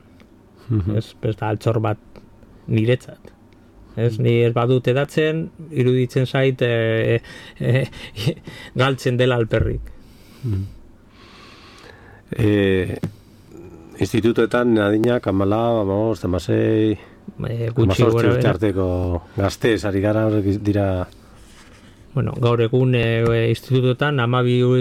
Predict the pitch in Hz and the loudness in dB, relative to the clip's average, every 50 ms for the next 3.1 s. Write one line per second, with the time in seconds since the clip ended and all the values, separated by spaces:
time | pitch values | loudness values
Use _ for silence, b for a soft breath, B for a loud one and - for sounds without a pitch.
0 | 127 123 127 123 - 123 - 127 120 - 151 139 - 120 117 120 117 120 120 120 | 2 2 0 0 0 -2 0 0 0 0 -2 -2 0 0 0 0 2 2 2 2
1 | 120 123 123 123 120 120 120 - - - 127 123 120 120 120 120 117 117 113 B | 4 4 2 2 2 0 0 -2 0 0 2 2 2 2 2 2 2 0 -2 B
2 | B B B B B B B B 131 120 123 120 127 135 139 - - - 180 185 | B B B B B B B B 0 2 2 4 2 2 0 -2 -2 -2 0 0
3 | 190 190 | 0 -2